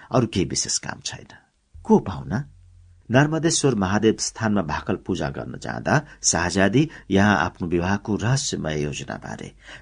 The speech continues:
धन हजुरसित कुरा मिलाउनको लागि एकछिन आउने गोप्य कार्यक्रम थियो। तर त्यो कुरा धन हजुरीले स्पष्टसित यो नौलो मानिसलाई भन्न ठिक ठानिनन्। परदेशीलाई शाहजादीको ऐश्वर्य नाम बताउनुको अर्थ हुन्थ्यो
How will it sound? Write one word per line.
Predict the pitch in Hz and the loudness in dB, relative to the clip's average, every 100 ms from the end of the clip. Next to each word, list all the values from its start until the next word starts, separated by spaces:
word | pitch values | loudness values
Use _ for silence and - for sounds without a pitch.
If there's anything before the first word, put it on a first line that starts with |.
| - | 0
धन | 107 107 | 4 4
हजुरसित | 87 90 101 98 - | 4 0 0 0 -4
कुरा | - - 78 | -6 0 0
मिलाउनको | 73 76 80 95 101 | 0 -2 0 0 0
लागि | 107 117 165 147 - | 0 0 -2 -10 0
एकछिन | 107 104 - 87 | 0 0 -4 0
आउने | 76 85 120 | 0 0 -4
गोप्य | 120 - - | -2 -4 -4
कार्यक्रम | - 67 65 - - - | -12 -12 -12 -14 -16 -16
थियो। | - - - _ _ - | -16 -14 -14 _ _ 0
तर | 214 | 2
त्यो | 214 196 185 | 2 6 4
कुरा | 123 92 98 | 6 4 4
धन | 147 92 101 | 2 -2 -2
हजुरीले | 82 80 85 87 120 135 - | -2 -4 -2 2 4 2 -2
स्पष्टसित | - - 180 - - - - - - - - | -4 0 -2 0 -4 -6 -10 -18 -20 -14 2
यो | 113 | 4
नौलो | 95 110 120 | 6 6 6
मानिसलाई | 98 85 98 - 90 | 4 2 0 -2 -6
भन्न | 78 - 87 - | -6 -10 -10 -10
ठिक | - 71 - | -12 -12 -16
ठानिनन्। | - - - - - - - - - - | -14 -14 -12 -14 -16 -20 -20 -20 -18 2
परदेशीलाई | 185 165 175 - 151 151 | 2 4 0 2 2 2
शाहजादीको | 147 123 120 110 120 127 127 117 | 2 0 2 4 4 2 2 2
ऐश्वर्य | 101 - 151 - 92 | 2 2 0 0 -2
नाम | 90 87 | -2 -2
बताउनुको | 76 71 76 90 95 - | -4 -8 -8 -6 -6 -8
अर्थ | - - - - | -16 -18 -18 -16
हुन्थ्यो | - 76 - 196 | -10 -10 6 6